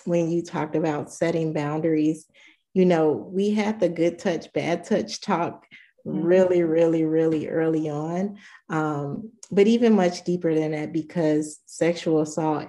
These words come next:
Speaker 1: runs in my family as well, or has happened to family members of mine. And just recognizing, but communication is so, being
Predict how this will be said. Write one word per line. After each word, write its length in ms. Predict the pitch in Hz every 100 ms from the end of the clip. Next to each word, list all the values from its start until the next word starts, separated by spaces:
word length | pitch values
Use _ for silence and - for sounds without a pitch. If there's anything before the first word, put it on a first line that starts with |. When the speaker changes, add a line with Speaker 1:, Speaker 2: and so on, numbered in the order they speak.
| -
Speaker 1:
runs 340 | 165 160 156 156
in 100 | 147
my 220 | 147 151
family 520 | 156 156 156 156 147
as 200 | 151 151 -
well, 260 | 151 147
or 160 | 143 143
has 460 | 156 147 143 - _
happened 520 | - 147 147 156 151
to 100 | 160
family 380 | 151 151 151 147
members 480 | 147 147 151 156 151
of 80 | 147
mine. 500 | 143 147 147 147 - - - _ -
And 420 | 170 165 156 156 - - _ _ -
just 260 | 185 175
recognizing, 1040 | 175 180 180 170 156 143 151 135 127 - -
but 260 | 175 160
communication 1400 | - 170 170 185 202 190 - - 165 180 - 170 147 147
is 320 | - 165 160
so, 340 | - 165 160 165
being 520 | - 185 185 175 -